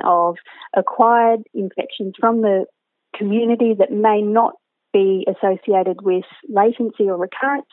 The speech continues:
but they just jump in and they can just take over because our, our tissues are so unhealthy and our immune system is just not able to, to respond in a robust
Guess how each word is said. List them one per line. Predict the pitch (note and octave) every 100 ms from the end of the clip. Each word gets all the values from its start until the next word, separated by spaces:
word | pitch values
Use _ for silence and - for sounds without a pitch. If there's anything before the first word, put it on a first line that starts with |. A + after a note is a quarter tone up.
| -
but | G3 -
they | G3+ F3+
just | F#3+ _ _ _ - _ - -
jump | G3+ G#3
in | G#3 F#3+ F#3+ G3
and | F#3+
they | F#3 F3
can | G3+ F#3
just | F#3 -
take | - F3+ G3+
over | F3 F3 E3 - -
because | - G3
our, | G3 F3+ F3 - - _ - -
our | F#3+
tissues | - G3+ - F3+ F3+
are | -
so | G#3+ F#3
unhealthy | F3+ D#3 E3 E3+ - F3
and | F#3
our | F3+ F3
immune | F#3 F3+ F3
system | G3 - F3+
is | E3+
just | F3 -
not | E3+ F3 G3+ F3
able | F3 E3+ -
to, | F3 E3 _ _ _ _ _ _ -
to | A3
respond | F3+ D3+ - F3+ F3 E3+
in | F#3+
a | F3+
robust | E3+ E3+ - -